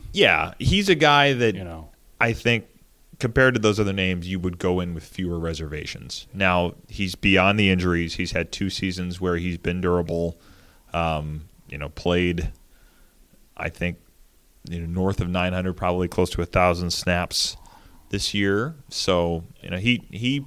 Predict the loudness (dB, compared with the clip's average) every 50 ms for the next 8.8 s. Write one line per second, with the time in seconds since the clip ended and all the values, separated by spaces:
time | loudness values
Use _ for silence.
0 | -6 -2 0 2 2 2 2 2 0 0 0 -2 0 2 2 2 2 2 0 -4
1 | -4 -2 -2 -2 -2 -2 -6 -10 -8 -6 -6 -6 -6 -10 -12 -10 -8 -4 -4 -4
2 | -4 -4 -4 -4 -4 -4 -4 -6 -6 -8 -12 -14 -12 -12 -12 -12 -10 -10 -12 -10
3 | -10 -10 -10 -8 -8 -8 -8 -8 -10 -12 -14 -16 -20 -20 -20 _ -20 -20 -20 _
4 | -10 0 2 2 2 4 2 0 0 -2 -6 -2 -2 -2 0 0 -2 -2 -2 -2
5 | -4 -2 0 -2 -4 -2 -4 -6 -4 -4 -6 -8 -10 -12 -16 -20 -20 _ _ _
6 | -20 _ -8 -4 -2 0 0 0 -2 -4 -8 -8 -6 -2 0 2 2 2 2 4
7 | 4 4 6 6 4 2 0 -2 -6 -10 -6 -4 -2 -2 -2 -2 -4 -4 -4 -6
8 | -8 -10 -14 _ -8 -6 -6 -4 0 0 0 2 2 0 -2 -2